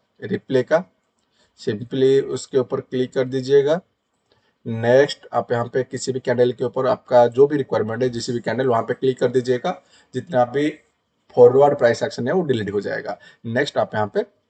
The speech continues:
बाय करना है, बाय कर सकते हैं। क्वांटिटी जितना ऐड करना है यहाँ पे सिक्स है, और भी ऐड करना है तो हंड्रेड कर सकते हैं, हंड्रेड क्वांटिटी। तो पहले मैं इसको क्लोज कर लेता हूँ।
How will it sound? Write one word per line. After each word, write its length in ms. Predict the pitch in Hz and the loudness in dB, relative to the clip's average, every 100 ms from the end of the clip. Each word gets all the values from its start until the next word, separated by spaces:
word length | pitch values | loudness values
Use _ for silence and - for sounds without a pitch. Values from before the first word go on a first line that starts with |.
| _ | _
बाय 300 | - 110 113 | -8 2 2
करना 280 | 117 120 117 | 2 0 0
है, 120 | 120 101 | 0 0
बाय 220 | 101 117 | 0 0
कर 140 | - | -2
सकते 260 | 160 - 147 | -6 -8 -6
हैं। 80 | 147 | -8
क्वांटिटी 460 | - 208 202 107 | -6 -6 -4 -6
जितना 340 | 107 104 117 113 | -8 -8 -2 0
ऐड 100 | 104 | 0
करना 240 | 117 110 | -4 -6
है 60 | 110 | -4
यहाँ 160 | 110 104 | -4 -4
पे 140 | 117 107 - _ | -8 -8 -20 _
सिक्स 360 | - 127 120 147 | -8 -8 -6 -8
है, 100 | 156 _ _ _ | -8 _ _ _
और 180 | 123 113 | 0 2
भी 100 | 113 | 4
ऐड 180 | 117 113 | 4 4
करना 280 | - 117 113 | 0 -4 -2
है 80 | 120 | -4
तो 120 | 120 | -4
हंड्रेड 340 | 113 107 113 117 | -4 -2 0 0
कर 140 | 123 | -2
सकते 300 | 113 120 - | -2 -8 -6
हैं, 140 | 127 - _ _ _ - | -8 -8 _ _ _ -8
हंड्रेड 280 | 104 107 | -4 -4
क्वांटिटी। 420 | 104 113 113 131 95 _ _ _ _ _ _ - | -4 -6 -6 -8 -12 _ _ _ _ _ _ -12
तो 120 | 101 | -12
पहले 320 | - 104 107 | -10 -8 -6
मैं 140 | 107 107 | -6 -6
इसको 320 | 101 123 110 | -8 -12 -12
क्लोज 360 | - 117 107 117 | -14 -6 -6 -4
कर 140 | 135 | -4
लेता 280 | 123 120 - | -2 -2 -4
हूँ। 160 | 135 | -4